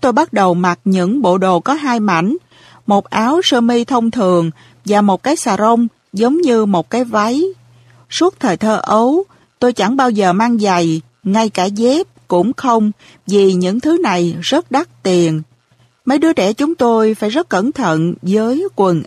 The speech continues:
áo của mình, vì chúng tôi chỉ được một bộ đồ mới vào mỗi đầu năm, mà người Ceylon tổ chức vào giữa tháng tư.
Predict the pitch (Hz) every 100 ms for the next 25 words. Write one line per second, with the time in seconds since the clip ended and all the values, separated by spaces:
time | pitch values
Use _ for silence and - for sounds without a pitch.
0 | - 202 226 339 - 190 277 214 170 147
1 | - - - - 214 208 202 262 349 294
2 | 240 196 247 202 170 175 - 180 170 170
3 | 180 170 190 185 170 175 202 247 359 381
4 | 202 185 170 254 208 165 180 226 226 -
5 | _ _ _ _ - - 208 214 196 240
6 | 240 233 220 175 196 294 349 - 190 175
7 | 175 170 160 233 - 294 330 233 226